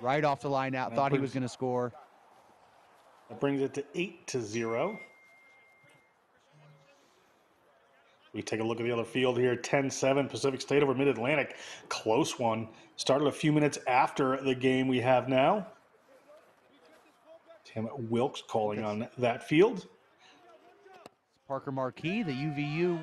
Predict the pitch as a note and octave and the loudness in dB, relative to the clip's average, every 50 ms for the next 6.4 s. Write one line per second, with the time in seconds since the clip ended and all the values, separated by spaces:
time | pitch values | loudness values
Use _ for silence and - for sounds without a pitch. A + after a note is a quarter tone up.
0 | D#3 D3 D#3 F#3 F#3 E3+ F3+ F3 F#3+ A3+ C4+ C#4+ G#3 - - - F#3 F3+ F3+ F3 | -4 0 0 2 2 2 0 0 0 2 2 0 0 -2 -2 0 2 2 2 0
1 | - F3+ F#3 F3+ F#3 - F#3+ G3 F#3 - - G3 A3 B3+ C4+ B3+ F#3 B2 - - | 0 -2 -2 -2 -2 -2 0 -2 0 0 0 0 2 2 2 0 0 -2 -4 -6
2 | - - F#3+ A#3+ A3+ A3 E3 E3+ G3+ B3+ D4+ D#4 C4+ A#3+ A3 F#3+ F3+ E3 D#3 C#3+ | -10 -10 -8 -6 -6 -4 0 0 2 2 2 2 2 2 2 2 2 0 0 -2
3 | C#3 - - D3+ C#3+ C#3 C3 B2 C3 B2 A#2+ B2+ C3 C#3+ D#3 F3+ G#3 G#3+ F#3+ G#3 | -2 -4 -6 -6 -4 -4 -2 -2 -2 -2 -2 -2 0 0 0 0 0 0 0 -2
4 | G#3 G#3 F3+ D#3+ G3+ A#3 C4 - - - - - C#3+ - - F#3+ F3+ - - - | 0 2 2 2 2 2 2 0 -2 -4 -6 -8 -8 -2 -2 -2 -2 -2 -8 -20
5 | - - - - - - - G#3 G#3+ G#3 G3 E3 C#3+ - - A#3+ B3+ - - - | -20 -20 -20 -20 -16 -8 -4 -2 0 0 0 -2 -4 -4 -4 -4 -4 -4 -4 -4
6 | A#3+ A#3 B3 C#4 D4 C#4 A3+ | -2 0 0 0 0 -2 -4